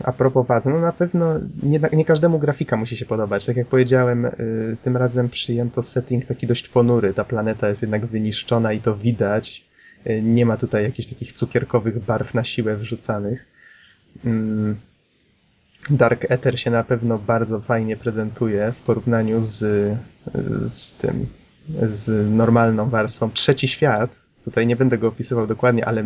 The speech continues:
różni się znacznie. E, bardzo fajnie jest zrobiony. Drugi ma sporo lokacji podwodnych, też bardzo fajnie to zrobiono.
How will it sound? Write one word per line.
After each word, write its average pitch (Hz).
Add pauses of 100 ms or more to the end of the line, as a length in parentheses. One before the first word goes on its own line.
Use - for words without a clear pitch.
różni 123
się 117
znacznie. 107 (540)
E, 104
bardzo 110
fajnie 110
jest 107
zrobiony. 107
Drugi 117
ma 113
sporo 117
lokacji 117
podwodnych, 107
też 107
bardzo 101
fajnie 101
to 101
zrobiono. 101